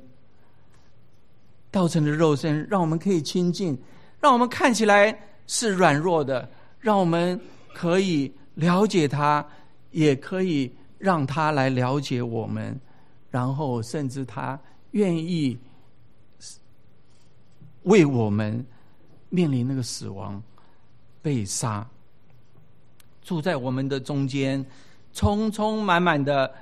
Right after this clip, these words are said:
有恩典，有真理，因为他住在我们的当中，住在我们的当中。这个住在，这个住在原来叫做 termina-，tabernacle 哈，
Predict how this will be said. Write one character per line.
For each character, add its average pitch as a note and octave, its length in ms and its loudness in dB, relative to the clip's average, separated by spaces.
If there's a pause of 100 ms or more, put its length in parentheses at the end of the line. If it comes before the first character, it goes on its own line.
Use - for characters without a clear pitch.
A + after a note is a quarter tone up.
有 D3 160 4 (120)
恩 G3 200 6
典， C3+ 340 2 (340)
有 D#3+ 340 4
真 G3+ 340 2
理， B2 340 0 (1080)
因 G3+ 120 6
为 G#3+ 100 8
他 A#3 280 -2
住 C4 260 -2
在 A#3+ 340 2 (380)
我 G#3 220 4
们 G#3+ 160 4
的 B3+ 100 4
当 A#3+ 260 4
中， G#3+ 360 0
住 A#3+ 200 -6
在 A3+ 160 0
我 D#3+ 160 -2
们 D#3 160 -2
的 E3+ 120 -2
当 D#3+ 320 -6
中。 D#3 280 -6 (540)
这 C#4 100 2
个 G#3+ 240 8 (260)
住 G3+ 340 2
在， F3 400 0 (240)
这 - 80 -10
个 A3+ 120 0
住 A#3+ 260 0
在 A3 220 2
原 F#3 200 0
来 G3+ 140 0
叫 G#3 100 -2
做 G3 140 -2
termina-，tabernacle F3 1300 -2
哈， C3 200 0